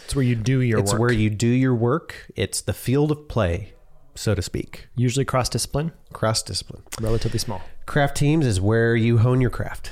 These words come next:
Speaker 2: It's where you learn. It's where you try new things. It's where you experiment. It's where you execute discipline so that you can get better.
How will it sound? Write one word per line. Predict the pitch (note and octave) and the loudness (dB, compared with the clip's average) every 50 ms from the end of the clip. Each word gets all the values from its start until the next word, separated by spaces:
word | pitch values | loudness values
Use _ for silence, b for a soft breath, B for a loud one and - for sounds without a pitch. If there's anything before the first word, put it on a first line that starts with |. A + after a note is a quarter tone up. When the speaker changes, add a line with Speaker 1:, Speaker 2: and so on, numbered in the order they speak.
| - - | -8 -6
Speaker 2:
It's | - - - A2 | -4 -2 0 0
where | A2 G#2 | 2 2
you | G2+ G2 F#2+ | 4 2 2
learn. | G2+ A2 A#2+ B2+ C3 C#3 C#3+ C#3+ D3 | 2 2 2 2 2 4 4 4 2
It's | C3 A#2+ - - - - | 2 0 0 0 0 2
where | A2+ G#2 | 2 2
you | G2+ F#2+ | 2 2
try | - - B2 A2 | 0 2 2 2
new | G#2 G2 F#2+ | 2 2 2
things. | - - D3 D3 C#3+ C#3 A#2+ | 2 2 2 4 2 2 0
It's | A2+ G#2+ - - | 0 -2 -2 0
where | G#2+ | 2
you | G2 F#2+ F#2+ | 2 2 2
experiment. | F2+ - - - - C#3 C#3 C3+ C3 B2+ B2 - A2+ | 0 0 -2 -2 0 2 2 2 2 2 0 0 -2
It's | G2 - - | -4 -2 0
where | G#2 G2 G2 | 0 2 2
you | G2 F#2+ F#2+ F#2+ F#2+ F#2+ F#2 | 2 2 2 2 2 2 0
execute | G2+ G#2+ G#2 - - - - A2+ G#2+ G#2 G#2 - - - - G#2+ | 0 -2 -2 -4 -6 -4 -2 0 2 2 0 0 -2 -4 -4 -2
discipline | - A#2+ B2 - - C3+ - C#3+ C#3 C3 C3 C3 | 0 0 2 2 0 0 0 2 2 2 2 2
so | B2 - - A2+ | 0 0 0 2
that | G2+ G2+ | 2 2
you | G2+ G2 F#2+ | 2 2 2
can | F2 F#2+ F#2 | 2 2 2
get | F#2 F2 | 2 2
better. | - - F2 - - - - | 2 0 0 0 -2 -2 -4